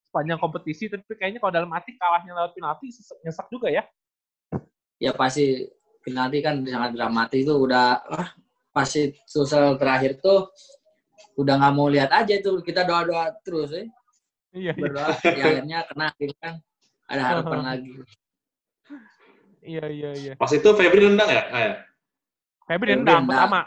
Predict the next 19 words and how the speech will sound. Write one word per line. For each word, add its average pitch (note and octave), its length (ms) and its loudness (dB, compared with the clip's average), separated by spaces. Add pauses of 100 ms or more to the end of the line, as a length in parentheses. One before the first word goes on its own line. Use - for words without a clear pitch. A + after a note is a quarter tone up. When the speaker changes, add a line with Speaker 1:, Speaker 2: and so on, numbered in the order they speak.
(300)
Speaker 1:
kedua, G3 240 4
kedua F#3 320 2
Febri. D3 300 -6 (580)
Speaker 3:
Oh, C3 160 2
Speaker 2:
Febri B2 240 -4
Speaker 3:
kedua. - 0 -
Speaker 2:
nendang. A2+ 260 -2 (460)
Speaker 3:
Oh, G#2+ 320 -6
iya, G2+ 240 -8
iya. - 160 -16
Speaker 1:
Mm-mm. C3+ 240 -18 (800)
Ya, B2 260 -10 (460)
itu E3+ 240 -8
tuh D#4 80 -2
sebenarnya, A3 580 -2 (300)
itu G3 160 -8
kalau A3 240 2
Erwin F#3+ 240 0
masuk, A#3 320 -2